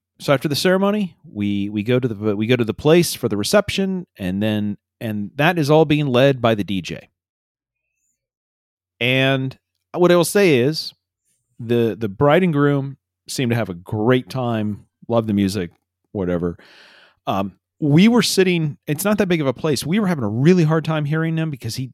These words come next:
I don't, he didn't have his big speakers turned up or whatever. And so he was, he was like, "So anyway, we wanna do this, so we,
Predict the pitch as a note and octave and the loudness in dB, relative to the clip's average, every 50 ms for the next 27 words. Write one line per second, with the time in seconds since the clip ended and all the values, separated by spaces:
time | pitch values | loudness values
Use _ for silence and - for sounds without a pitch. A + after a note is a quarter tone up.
0 | _ - A#2 B2+ D3 C#3 - - G2+ B2+ B2+ C#3+ C3+ C3+ A2 G#2 B2+ C3+ B2 G#2+ | _ -10 -6 -6 -6 -6 -8 -8 -6 -4 -4 -4 -4 -4 -6 -4 -2 -2 -2 -2
1 | B2+ A#2 G2 - - C3+ B2+ - - D3 C3 - C#3+ B2 - - C#3 A#2+ A#2 B2 | -2 -6 -4 -2 -2 -2 -2 -2 -2 0 2 2 0 0 2 0 2 4 4 4
2 | C3+ - _ - F#2 F2 F#2+ G2+ A2 A#2+ B2+ B2+ C3 C3 B2 C3+ C3+ C3+ C3+ C3 | 4 4 _ -2 -2 -2 -2 -2 0 0 0 2 2 0 0 0 0 0 0 -2
3 | - _ - A#2+ G#2 G2 - - - C3 A#2 A2 G#2+ - G3+ A#3 D4 G#3+ - - | -4 _ -8 -8 -6 -6 -4 0 4 4 4 4 4 2 2 2 4 2 2 0
4 | - - - - F3 A3 B3+ G3 - - B2+ B2 A2 G2+ _ _ _ _ _ _ | -2 -6 -4 -4 -2 0 0 -2 -2 -2 -4 -4 -4 -4 _ _ _ _ _ _
5 | _ _ _ - G#2+ G#2+ A2 A#2 A#2+ A#2+ A2+ G#2+ G#2+ G#2+ G#2 G#2 G#2 G#2+ A2 G#2+ | _ _ _ -6 -4 -2 -2 -2 -2 -4 -4 -6 -6 -8 -8 -8 -8 -8 -8 -8
6 | G2+ G2 F#2+ G2 G#2 G#2+ G#2 G2+ G2 G2+ G2 G2 G#2 G2+ - _ - G#2 G#2 G#2 | -8 -8 -10 -10 -8 -8 -10 -10 -12 -12 -14 -14 -14 -14 -16 _ -12 -12 -12 -12